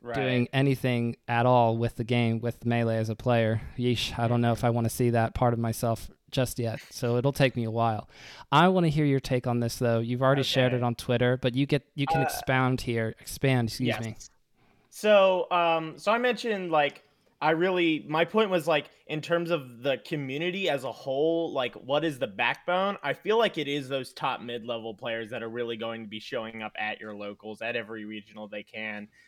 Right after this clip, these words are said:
Speaker 1: They're driving in, they're trying to get as much practice. They're really the guys that aren't so big that, you know, you go up, you send them a D M or whatever, they're always going to get back to you. I D M'd pretty much, like, a bunch of people looking for, like, small interviews before my block,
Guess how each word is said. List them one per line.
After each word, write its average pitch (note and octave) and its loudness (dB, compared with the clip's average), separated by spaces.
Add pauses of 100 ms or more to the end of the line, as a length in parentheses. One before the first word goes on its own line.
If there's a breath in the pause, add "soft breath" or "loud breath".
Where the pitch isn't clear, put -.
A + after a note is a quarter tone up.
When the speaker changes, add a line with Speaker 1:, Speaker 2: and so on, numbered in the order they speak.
(120)
Speaker 1:
They're C#3+ -4
driving C#3 0
in, B2+ -6
they're B2 -4
trying C#3+ -6
to C3 -8
get B2+ -2
as A#2 -6
much B2+ -10
practice. B2 -6 (200 soft breath)
They're E3 -2
really G#3 6
the D3+ -4
guys C#3+ 2
that C3+ 2 (340 soft breath)
aren't E3 0
so F#3 -2
big D#3 2
that, B2+ 2 (100)
you C3 -12
know, A#2 -8
you B2 -8
go C3+ 2
up, C3+ 2
you B2+ -10
send C#3+ -4
them C3 -6
a B2+ -4
D B2+ -8
M B2+ -4
or A#2+ -4
whatever, B2 -2
they're C3+ -2
always D3+ 0
going B2+ -6
to A2+ -12
get A2+ -10
back A#2 -6
to A2 -18
you. - -20 (400 soft breath)
I C#3+ 0
D E3 -4
M'd F#3 -2
pretty D#3+ -4
much, D3+ -2
like, B2 -4
a B2+ -10
bunch C3 -12
of - -20
people C3+ -8
looking B2+ -8
for, B2 -4
like, A2+ -6
small B2 -8
interviews A#2 -12
before B2+ -10
my A2+ -8
block, A2 -6